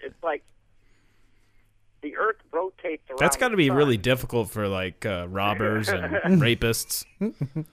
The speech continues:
Speaker 2: You know, I I mean, that really ki-, kills down on, you know, their
Speaker 3: Well,
Speaker 2: prime
Speaker 3: th-,
Speaker 2: hours,
Speaker 3: they could, uh, you
Speaker 2: their
Speaker 3: know,
Speaker 2: prime time.
Speaker 3: change up their, their appearance, you know.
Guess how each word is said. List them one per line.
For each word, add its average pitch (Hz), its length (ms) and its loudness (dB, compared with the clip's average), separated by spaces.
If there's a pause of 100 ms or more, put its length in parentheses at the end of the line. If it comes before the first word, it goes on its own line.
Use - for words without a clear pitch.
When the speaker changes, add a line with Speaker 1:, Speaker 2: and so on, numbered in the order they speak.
(240)
Speaker 2:
You 135 100 -4
know, 151 240 4
I 135 220 6
I - 20 4
mean, 143 220 2
that 151 160 4
really 165 260 4 (240)
ki-, - 200 0 (200)
kills 170 420 2
down 151 280 2
on, 123 200 2
you 120 140 2
know, 117 80 0
their 214 140 10
Speaker 3:
Well, 202 80 10
Speaker 2:
prime 139 340 4
Speaker 3:
th-, 196 140 12
Speaker 2:
hours, - 140 4
Speaker 3:
they 202 120 12
could, 190 220 6
uh, 175 180 12
you 170 100 8
Speaker 2:
their 160 100 10
Speaker 3:
know, 156 120 8
Speaker 2:
prime 127 240 2
time. 95 320 -6 (160)
Speaker 3:
change 160 300 6
up - 180 6
their, 135 340 8
their 123 220 4
appearance, 113 760 -2
you 127 120 -4
know. 107 280 -4